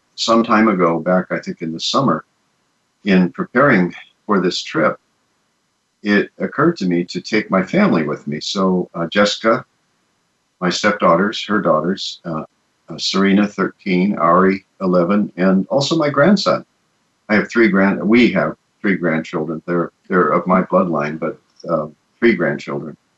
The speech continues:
And Jaden is twelve years old, and, uh, I really have a, they, they call Jaden mini me.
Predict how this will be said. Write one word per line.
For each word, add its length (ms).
And 160
Jaden 500
is 420
twelve 240
years 220
old, 260
and, 240
uh, 260
I 60
really 520
have 100
a, 180
they, 160
they 180
call 240
Jaden 380
mini 280
me. 340